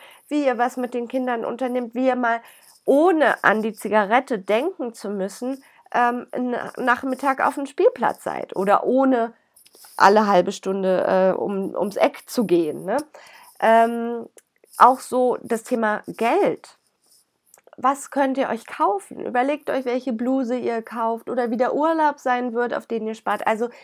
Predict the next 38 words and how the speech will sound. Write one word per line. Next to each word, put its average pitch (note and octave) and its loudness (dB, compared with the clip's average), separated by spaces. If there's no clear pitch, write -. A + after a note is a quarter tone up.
stellt C4 0
euch C4 0
das G3+ -8
Leben B3 -2
konkret G#3+ -6
mit D#4+ -4
dieser C4+ 0
Fülle A#3 -2
vor. - 0
Das G#3 0
ist - -6
eine F#3 -2
Sache. - -10
Doch, A3 -2
ähm, A3 0
und A3 0
da, C4+ 8
das B3 0
kann D#4 -2
auch D4+ -2
sein, C4+ -2
dass C4 -6
ihr B3 -2
vielleicht A#3+ -6
erstmal A#3+ -4
so A3+ -6
runterschreibt, A#3 -6
was A3 -6
sind B3 -6
eigentlich G#3 -6
die G3 -14
Gründe G#3 -6
für F3+ -10
mich, D3 -12
mit D3+ -8
dem D3 -12
Rauchen C#3+ -6
aufzuhören? - -12